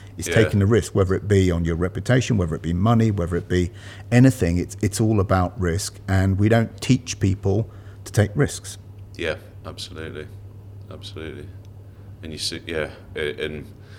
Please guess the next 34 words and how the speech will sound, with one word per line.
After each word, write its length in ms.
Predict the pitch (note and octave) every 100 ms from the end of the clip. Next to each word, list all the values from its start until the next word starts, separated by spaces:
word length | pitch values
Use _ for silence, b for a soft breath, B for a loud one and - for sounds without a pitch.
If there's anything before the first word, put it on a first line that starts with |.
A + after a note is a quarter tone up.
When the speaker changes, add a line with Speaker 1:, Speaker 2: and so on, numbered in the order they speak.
| B B B - - -
Speaker 2:
multiple 480 | F2+ E2+ - -
different 360 | D#2 D#2+ - D#2
ways, 360 | E2 E2+ D2+ D2+
isn't 240 | E2+ E2
it? 120 | D#2
You 100 | D#2+
know, 180 | D#2+ D#2
like 360 | D2+ D2+ - -
how, 260 | - D#2+ D#2 - - - - - -
pe-, 160 | - - -
you 100 | D#2
know, 120 | D2+
how, 220 | D2+ D2+
how 160 | D2+ D#2
kind 240 | - D#2
of 200 | D2+ -
toddlers 480 | - F2 D#2 D2+ D2
are 140 | D2+ - B B B B B B
kept 300 | - F2 -
in 80 | D2+
a, 280 | D2+ C#2+ - -
you 80 |
know, 140 | D#2 D2+
much 280 | D#2 - -
more 140 | D#2+
safe 340 | - E2 D#2
environment 480 | D#2 D#2 E2 D#2+ D#2
maybe 240 | D#2 D2+ D2+
than 180 | D2+
they 140 | D2+ D2+
used 260 | D#2 D2+ -
to 60 | D2+
be. 300 | D2+ D2+
And, 100 | D2+